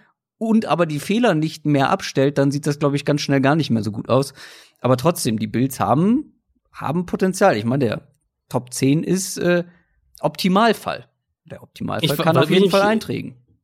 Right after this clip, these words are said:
Speaker 1: eintreten.
Speaker 2: Was ich mich, äh, gefragt hab, das Team, das ich vor den Bills hab, die, äh, Pittsburgh Steelers auf neun,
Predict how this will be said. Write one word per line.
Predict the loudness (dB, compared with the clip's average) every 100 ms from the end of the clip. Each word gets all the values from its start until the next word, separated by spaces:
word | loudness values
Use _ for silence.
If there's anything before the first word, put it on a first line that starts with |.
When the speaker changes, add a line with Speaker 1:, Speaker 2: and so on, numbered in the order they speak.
| -8
Speaker 1:
eintreten. | -8 -6 -4
Speaker 2:
Was | -2 -2
ich | -2
mich, | -2 -2 0
äh, | 2 2
gefragt | 0 0 0
hab, | -2
das | -4 -2
Team, | 0
das | 0
ich | -2 -6
vor | 2 2
den | 2 0
Bills | -2 -2
hab, | -4 -4
die, | -2 -2 -2 _ -20 -20 -20 _
äh, | -2 -2
Pittsburgh | -4 -4 -4
Steelers | 0 2 2 0
auf | -2
neun, | 0 2 2 0